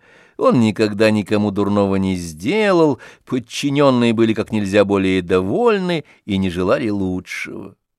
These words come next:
Никто никогда не слыхал от него неприятного слова,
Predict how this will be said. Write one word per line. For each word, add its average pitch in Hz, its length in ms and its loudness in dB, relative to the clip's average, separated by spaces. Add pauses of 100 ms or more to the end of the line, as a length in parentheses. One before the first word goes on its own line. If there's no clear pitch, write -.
(640)
Никто 104 840 0
никогда 95 680 0
не 98 160 -2
слыхал 104 640 -4
от 214 220 -6
него 214 180 -2
неприятного 214 800 -4
слова, 95 580 -4